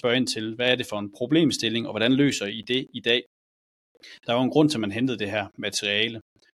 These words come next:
Og hvis der er det rette grundlag, jamen, så kan man jo så aftale et møde, eller en demobestilling, eller lignende, alt efter hvad næste naturlige action er. Øh, der ser vi faktisk, øh, det er meget forskelligt fra branche til branche, men, øh, sådan helt overordnet set, så ser vi faktisk mange cases, hvor det er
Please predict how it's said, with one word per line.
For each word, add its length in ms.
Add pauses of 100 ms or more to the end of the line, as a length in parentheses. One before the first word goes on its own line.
(120)
Og 60
hvis 60
der 80
er 60
det 140
rette 180
grundlag, 580
jamen, 80
så 140
kan 80
man 100
jo 80
så 120
aftale 540
et 140
møde, 440
eller 140
en 100
demobestilling, 840
eller 240
lignende, 440
alt 180
efter 180
hvad 160
næste 320
naturlige 540 (440)
action 560
er. 180 (760)
Øh, 420
der 80
ser 180
vi 80
faktisk, 640
øh, 380 (640)
det 60
er 40
meget 180
forskelligt 360
fra 60
branche 340
til 140
branche, 440
men, 320
øh, 100
sådan 180
helt 200
overordnet 360
set, 200
så 80
ser 160
vi 80
faktisk 280
mange 240
cases, 340
hvor 200
det 220
er 120